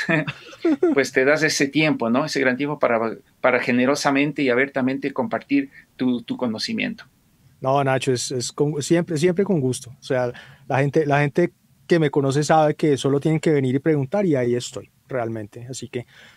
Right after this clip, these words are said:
Speaker 2: siempre, siempre es con gusto. Otra cosa, otra cosa es que el tiempo acá es apretado, pero por lo general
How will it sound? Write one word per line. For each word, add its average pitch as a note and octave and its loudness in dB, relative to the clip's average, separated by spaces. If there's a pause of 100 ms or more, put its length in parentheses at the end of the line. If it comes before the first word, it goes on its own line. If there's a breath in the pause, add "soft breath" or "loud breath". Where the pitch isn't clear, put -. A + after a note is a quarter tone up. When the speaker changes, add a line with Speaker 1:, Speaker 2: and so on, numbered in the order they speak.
Speaker 2:
siempre, C3 0
siempre B2+ -4
es B2+ -4
con C3+ -4
gusto. B2 -2
Otra C#3+ -2
cosa, D3 2
otra C3+ -2
cosa C#3 0
es - -8
que C#3 2
el C#3 -2
tiempo C3+ -2
acá C#3+ 0
es C3+ -2
apretado, C3+ 0
pero D3 2
por C#3 -4
lo B2+ 2
general A#2+ -4